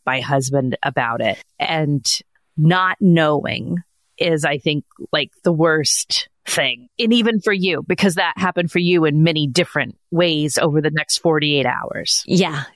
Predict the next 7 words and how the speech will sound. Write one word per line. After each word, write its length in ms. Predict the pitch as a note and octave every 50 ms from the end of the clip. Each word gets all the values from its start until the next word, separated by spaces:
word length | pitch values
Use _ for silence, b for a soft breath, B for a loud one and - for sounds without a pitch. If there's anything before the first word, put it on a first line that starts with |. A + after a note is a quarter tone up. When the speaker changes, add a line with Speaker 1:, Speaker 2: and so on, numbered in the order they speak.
| _ -
Speaker 2:
So 340 | - - C4 A#3 G#3+ - - -
immediately 1300 | A#3+ A3 G3+ G3+ G#3+ A#3 C#4+ E4 E4 D#4+ C#4+ A#3 - - F3+ F#3 F3+ E3 E3 E3+ F#3+ G3+ G3+ - - -
I 100 | G3 G3
could 160 | F3+ - G3 F3
move 260 | G3 F#3+ G3+ G3+ F3+
my 160 | G#3 G3 G3
legs. 640 | F#3+ E3+ D#3+ D#3+ D#3 D#3 F3+ A#3 - - - -